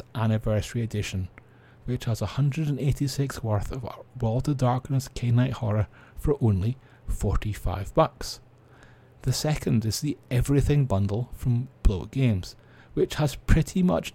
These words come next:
everything the publisher of games like A City Full of Sinners,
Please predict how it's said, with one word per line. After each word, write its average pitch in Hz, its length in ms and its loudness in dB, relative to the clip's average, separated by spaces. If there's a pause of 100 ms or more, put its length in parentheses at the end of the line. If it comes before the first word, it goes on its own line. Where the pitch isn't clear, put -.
everything 113 460 2
the 120 100 2
publisher 127 680 2 (120)
of - 200 -6
games 127 380 2
like 123 220 -4
A 120 80 2
City 120 340 0
Full 139 280 -2
of 135 60 0
Sinners, 123 480 2